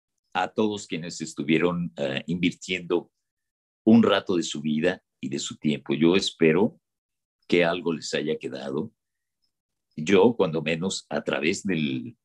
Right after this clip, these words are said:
display, lo sentí aquí conmigo y eso fue algo maravilloso, a través del, del conducto de, de, de Elisa, de Javier.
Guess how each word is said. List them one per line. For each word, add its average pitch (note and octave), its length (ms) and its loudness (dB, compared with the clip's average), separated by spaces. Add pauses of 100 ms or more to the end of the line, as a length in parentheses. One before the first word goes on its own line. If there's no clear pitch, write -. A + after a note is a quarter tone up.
display, - 680 -2 (600)
lo D2 120 -2
sentí D#2 340 -2
aquí - 200 -2
conmigo D2 340 0
y D#2 60 4
eso D2+ 240 0
fue D2+ 260 0
algo D2 400 -2 (400)
maravilloso, C2+ 840 -2
a C2 40 -18
través D2+ 320 0
del, D2 320 0 (160)
del B1+ 180 -8
conducto C2+ 460 -4 (100)
de, B1 220 -4 (1300)
de, D2 760 2
de D2 260 4
Elisa, D2 600 0
de C#2 240 0
Javier. C#2 520 -2